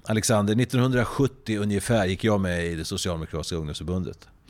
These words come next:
Och det valet, eh, så fick Socialdemokraterna femtio komma en procent. Femtio år senare, tjugohundraarton, så är det nere på tjugoåtta komma tre, tjugoåtta komma två procent.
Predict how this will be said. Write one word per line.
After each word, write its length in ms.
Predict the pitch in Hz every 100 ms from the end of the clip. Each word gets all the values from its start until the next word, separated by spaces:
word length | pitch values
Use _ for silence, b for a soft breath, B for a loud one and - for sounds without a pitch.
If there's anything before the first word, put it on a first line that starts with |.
| B B B B B B B
Och 140 | - 101
det 160 | 120
valet, 640 | 107 95 95 117 92 - -
eh, 180 | 92 82
så 440 | - 95 90 82
fick 200 | - 90
Socialdemokraterna 720 | - - 82 78 82 - 76
femtio 400 | - 87 71 71
komma 220 | 85 80
en 120 | 82 80
procent. 460 | - 98 - - - _ _ _ _ _ - B B -
Femtio 400 | 120 110 107 123
år 100 | 101
senare, 580 | 117 95 87 123 87 76 b b b b -
tjugohundraarton, 760 | - 87 87 87 78 110 80 - b b b
så 140 | - 98
är 40 |
det 80 | 90
nere 240 | 90 82
på 440 | - 82 73 57 50
tjugoåtta 420 | - 101 92 -
komma 180 | 85 85
tre, 300 | - 107 -
tjugoåtta 260 | - 78 85
komma 160 | 82 78
två 340 | - 117 - - _ - 113 98 b b _
procent. 400 | - 67 - -